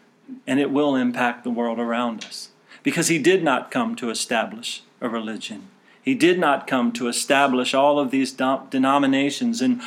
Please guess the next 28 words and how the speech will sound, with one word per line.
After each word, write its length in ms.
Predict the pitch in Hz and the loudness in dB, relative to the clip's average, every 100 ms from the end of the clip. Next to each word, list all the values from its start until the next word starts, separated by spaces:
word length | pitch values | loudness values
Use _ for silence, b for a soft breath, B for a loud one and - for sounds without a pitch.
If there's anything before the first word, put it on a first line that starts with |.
| B | B
all 300 | - 143 156 | 2 4 4
of 140 | 139 117 | 2 0
this 300 | 139 139 - B | 0 -2 -6 B
separation. 920 | - - 147 143 139 151 151 135 123 B | -4 0 2 2 2 2 2 0 -2 B
He 140 | - 156 | 0 0
came 340 | - 190 196 | 2 2 4
that 160 | 180 160 | 4 2
we 120 | 180 | 2
might 260 | 180 165 170 | 2 0 0
know 320 | 185 208 175 | 0 2 0
him, 320 | 127 113 101 | -2 -4 -4
that 160 | 127 143 | -2 0
we 100 | 185 | 2
might 240 | 180 170 | 2 2
know 200 | 175 180 | 2 0
God, 320 | 170 180 156 | 2 2 2
that 140 | 139 147 | 2 0
we 100 | 180 | 0
might 200 | 170 160 | -2 0
know 200 | 175 180 | 0 0
him 200 | 175 175 | -2 -4
intimately, 880 | 175 180 156 139 131 123 120 107 - B B | -4 -2 0 0 -2 -4 -6 -8 -16 B B
that 100 | 135 | -2
we 100 | 156 | 2
might 200 | 147 139 | 2 2
know 180 | 147 143 | 0 0
him 220 | 143 131 | 0 -2
personally. 720 | - 139 135 127 107 101 - | -2 -4 -2 -6 -8 -12 -20